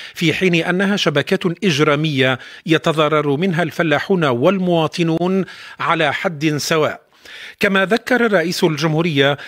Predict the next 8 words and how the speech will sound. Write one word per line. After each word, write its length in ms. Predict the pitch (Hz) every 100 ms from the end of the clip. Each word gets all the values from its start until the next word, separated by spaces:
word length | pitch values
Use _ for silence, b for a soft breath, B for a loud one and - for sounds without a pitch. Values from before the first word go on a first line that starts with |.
| B -
أن 180 | 175 170
القانون 520 | 151 - 165 208 226
يسمح 460 | 185 175 190 -
لوزارة 580 | 170 156 143 135 185 175 165
التجارة 520 | - 160 131 165 156
بالتسعير 840 | 147 - 175 147 151 147 151 180 B B B
لتعديل 680 | 170 160 143 151 139 175 190
الأسعار، 600 | 165 143 - 147 131 131